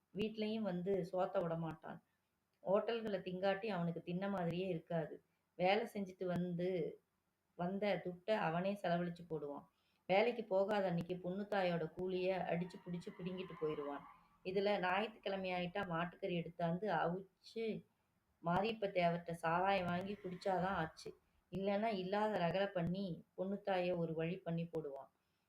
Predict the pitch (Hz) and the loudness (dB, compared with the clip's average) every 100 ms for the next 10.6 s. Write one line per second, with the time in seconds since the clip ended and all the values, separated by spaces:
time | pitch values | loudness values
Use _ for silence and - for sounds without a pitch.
0 | _ 202 233 247 208 180 175 170 190 214 | _ -4 -2 0 0 0 0 2 2 2
1 | 190 180 - - 190 196 180 170 180 185 | 0 -2 -10 -20 -10 -8 -2 0 0 -2
2 | - 156 151 - 131 - _ _ - 190 | -6 -8 -6 -6 -8 -12 _ _ 0 2
3 | 220 240 240 190 202 208 185 190 196 196 | 2 0 0 0 0 -2 -4 -6 0 2
4 | 175 175 185 185 202 196 170 165 170 190 | 4 0 -2 0 2 2 2 0 0 0
5 | 190 180 175 175 180 165 165 170 165 156 | -2 -2 0 0 0 0 0 0 -2 -2
6 | - 151 139 - 185 180 175 180 214 190 | -4 -8 -8 -4 0 2 2 2 0 0
7 | - _ _ - 165 185 214 220 214 226 | -4 _ _ 0 4 4 2 0 2 4
8 | 208 - _ _ _ _ 185 208 220 208 | 2 -2 _ _ _ _ -2 -2 0 -2
9 | 196 - 220 170 165 196 202 185 185 196 | -2 -2 -2 0 2 2 2 0 0 0
10 | 196 160 165 160 185 175 | -2 -2 0 0 -2 -4